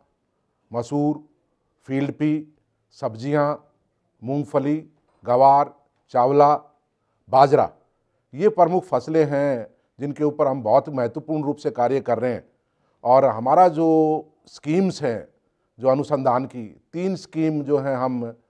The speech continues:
वो जॉबनेर में जो मुख्यालय है, एसकेएन College of Agriculture में चल रही हैं,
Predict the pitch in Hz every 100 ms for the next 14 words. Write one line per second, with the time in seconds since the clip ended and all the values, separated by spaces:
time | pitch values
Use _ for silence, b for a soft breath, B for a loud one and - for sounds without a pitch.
0 | _ _ _ - 127 135 113 123 123 143
1 | 147 147 175 156 120 120 - 131 135 143
2 | 156 180 _ _ _ _ _ _ _ -
3 | 123 - 139 131 123 123 131 120 120 131
4 | 131 117 135 139 139 120 - 123 135 143
5 | 165